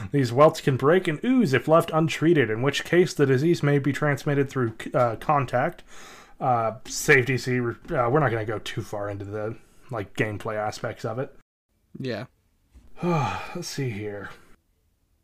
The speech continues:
Speaker 1: Um, how about mummy rot?
Speaker 2: Okay. That should probably be the last one before we go to the other book, 'cause
Speaker 1: Yeah.
Speaker 2: we've already been recording for an hour.
Speaker 1: <laughs> I know, we could honestly do a part two of this episode.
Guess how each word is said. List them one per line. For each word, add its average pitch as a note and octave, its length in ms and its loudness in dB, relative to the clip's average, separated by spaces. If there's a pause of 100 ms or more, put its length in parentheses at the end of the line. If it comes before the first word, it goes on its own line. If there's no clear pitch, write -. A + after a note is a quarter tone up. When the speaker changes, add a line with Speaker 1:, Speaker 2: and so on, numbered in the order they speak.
(1200)
Speaker 1:
Um, D#3+ 520 -2 (840)
how D#3 60 8
about A3 160 8
mummy D3 440 6
rot? G#2 400 -2 (800)
Speaker 2:
Okay. C#4 220 4 (540)
That A3 100 4
should - 80 -2
probably A#3 240 8
be G#3+ 40 6
the G3+ 60 2
last D#3 360 2
one C#3+ 140 0
before C#3 240 -4
we B2 80 0
go B2 160 2
to A#2+ 360 -2
the G#2+ 160 -2
other A2+ 140 -4
book, C#3+ 240 -4
'cause - 100 -4
Speaker 1:
Yeah. C3+ 220 8
Speaker 2:
we've - 60 -2
already - 240 -4
been F#3 100 2
recording F#3 460 4
for F#3 180 6
an E3+ 200 4
hour. F3 320 6
Speaker 1:
<laughs> - 20 -12
I D#3 180 10
know, D#3 180 10
we D#3 140 8
could E3+ 140 8
honestly D#3+ 420 8
do C#3 140 6
a B2+ 60 4
part B2+ 300 4
two B2 200 2
of A2+ 60 0
this A2+ 140 -2
episode. B2+ 760 6